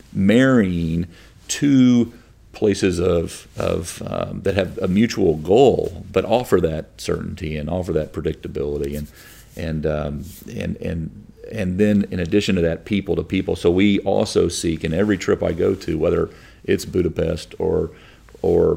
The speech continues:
Bangalore, um, w-, we seek to foster, um, cultural exchanges as well. And, and the latest is I just returned from, um, Jerusalem, and, um, and we, we, um,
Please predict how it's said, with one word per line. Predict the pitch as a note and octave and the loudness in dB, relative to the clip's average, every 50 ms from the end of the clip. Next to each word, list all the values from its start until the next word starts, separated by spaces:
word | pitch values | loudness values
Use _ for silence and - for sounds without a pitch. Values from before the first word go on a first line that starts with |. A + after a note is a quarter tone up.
| - - | -2 -8
Bangalore, | - - E2 F2 F#2 G#2+ A2+ F#2+ E2 D#2 - - - - - - - - - - - - - - | -10 -4 0 2 2 4 4 2 2 0 0 -4 -6 -10 -18 -20 -20 -20 -20 -20 -20 -20 -18 -8
um, | - E2 E2 E2 D#2+ D#2+ - - - - - - - - - | -6 -4 -4 -4 -4 -6 -8 -10 -12 -14 -20 -20 -20 -20 -20
w-, | - - - - - G2+ G#2 G#2 - - | -16 -16 -14 -12 -12 -10 -8 -8 -8 -8
we | - - G2+ A#2+ B2 | -6 0 0 0 0
seek | A#2 - - - - B2+ A#2+ A2 G2+ - - - | 0 -2 -4 -2 0 2 2 2 0 -4 -10 -4
to | - A2 G2 F#2+ F2 E2+ E2 | 0 0 2 2 0 -2 -4
foster, | - - - - G#2+ G2+ G2 G2 - - - F#2 E2+ D#2+ D2+ D2+ - - - - - - - - - | -8 -12 -2 0 2 2 2 2 0 -2 0 2 2 2 2 0 -4 -10 -18 -20 -20 -20 -20 -18 -12
um, | F#2+ F2+ E2+ E2 D#2+ E2 E2 D#2+ D#2 - | -10 -10 -8 -6 -6 -4 -4 -6 -6 -8
cultural | - - B2+ G#2 - - F#2 E2 E2 | 0 2 2 2 4 2 2 2 2
exchanges | D#2+ - - - F#2 F2 F2+ F2 D#2+ E2 D#2+ D#2+ D#2 D#2 - | -2 -4 -6 -4 -4 -2 -2 -2 -2 -2 -2 -2 -4 -6 -6
as | - E2+ E2 D#2+ E2 | -4 -4 -4 -4 -4
well. | D#2+ E2 E2+ E2+ E2+ E2+ E2 D#2+ D2+ | -2 0 0 2 2 0 0 -2 -2
And, | D2+ D2+ D2+ D2+ | -2 -4 -6 -6
and | - F2+ E2+ E2+ E2 - - - | -4 -4 -4 -4 -4 -6 -8 -6
the | - E2 | -4 -2
latest | E2 F2 F2 F2 E2+ E2+ - - | 0 0 0 0 0 -4 -2 -2
is | F2 E2 D#2+ E2 | -2 -2 -2 -2
I | E2+ E2+ | -4 -4
just | E2 F2 - F#2 | -4 -4 -4 -4
returned | F2 E2+ - F2+ F2 F2+ F2 F2 | -4 -4 -2 -2 -2 -2 -2 -2
from, | - F#2 E2 D#2+ D#2 - - - - - - - - - - - - - | -2 -2 -2 -2 -4 -6 -12 -20 -20 -20 -20 -20 -20 -20 -20 -20 -14 -12
um, | E2 D#2+ E2 E2 E2 D#2 | -12 -10 -10 -10 -6 -2
Jerusalem, | F#2+ F2 F2 F#2 F#2+ - - F#2 F2+ E2+ E2 E2 E2 E2 - - - | 0 2 4 4 2 2 0 -4 -4 -2 -2 -2 -4 -6 -8 -8 -6
and, | F2 E2 E2+ E2 E2 E2 E2 D#2+ E2 | -6 -4 -4 -2 -2 -4 -4 -4 -4
um, | D#2+ D#2+ D#2 D#2 D#2 D#2 D#2 - - - | -4 -4 -4 -4 -6 -8 -10 -12 -14 -10
and | - E2+ E2 E2+ | -8 -8 -4 -2
we, | F2+ F2+ F2+ F2 F2 - - - - - - | -2 -2 -2 -4 -6 -10 -18 -20 -20 -18 -12
we, | E2+ E2 F2+ F2+ F#2 F2 E2+ E2+ E2 | -8 -6 -4 -2 -2 -2 -2 0 0
um, | E2 E2 D#2+ D#2 D#2+ D#2 | 0 -2 -2 -4 -6 -8